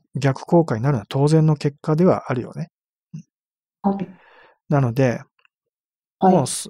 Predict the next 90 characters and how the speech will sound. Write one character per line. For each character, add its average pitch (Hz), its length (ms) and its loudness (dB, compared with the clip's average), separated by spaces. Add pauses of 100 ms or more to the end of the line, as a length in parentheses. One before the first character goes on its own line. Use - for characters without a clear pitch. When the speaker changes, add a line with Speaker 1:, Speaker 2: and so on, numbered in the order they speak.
Speaker 1:
や 160 140 4
っ 156 80 -4
ち - 80 2
ゃ - 40 6
っ 165 60 -2
た 165 100 -2
こ 160 120 2
と 151 80 0
は 101 100 0
仕 - 140 -6
方 120 240 -4
が 117 100 -2
な 120 140 0
い 104 80 -6
け 113 120 -8
れ 110 80 -4
ど 147 120 2
も、 127 200 2
少 - 220 -6
な 127 100 0
く - 120 -18
と - 120 -2
も、 175 160 2 (200)
Speaker 2:
は 190 140 4
い。 170 40 2 (580)
Speaker 1:
同 156 200 4
じ 185 80 6
よ 151 60 4
う - 20 0
な 123 80 -2
こ 120 100 -8
と 127 120 -8
は 107 120 -8
今 120 220 -8
後 110 100 -8
や 110 120 -6
る 120 100 -4
べ 123 100 -2
き - 80 -10
じ - 80 -10
ゃ 101 60 -12
な 107 120 -12
い 110 60 -18
し、 - 160 -4
Speaker 2:
は 123 60 0
い。 - 180 -10 (560)
Speaker 1:
違 165 40 4 (180)
う 202 60 6
や 196 120 6
り 180 100 4
方 180 280 2
で 196 220 4
コ - 180 -6
ミ 131 60 0
ュ - 40 0
ニ 127 60 -2
ケ 131 80 0
ー - 20 0
シ - 60 -8
ョ 110 40 -8
ン - 20 -14
を - 40 -20
取 143 180 -2
ら 185 80 4
な 170 100 2
き - 80 -8
ゃ - 20 -10
い - 40 -6
け 175 140 0
な - 80 -10
い - 60 -18
ね。 151 80 -8
Speaker 2:
は - 20 -4
い。 165 40 -6
Speaker 1:
そ 185 140 -2
れ 214 60 6
を 214 60 4
考 - 140 2 (140)
え 202 60 6
る 180 80 6
の 214 60 6
は 175 80 4
今 127 180 -4
回 104 120 -8
の 104 80 -12
占 120 160 -4
い 117 40 -6
結 - 140 -6
果 - 60 -10
の - 60 -14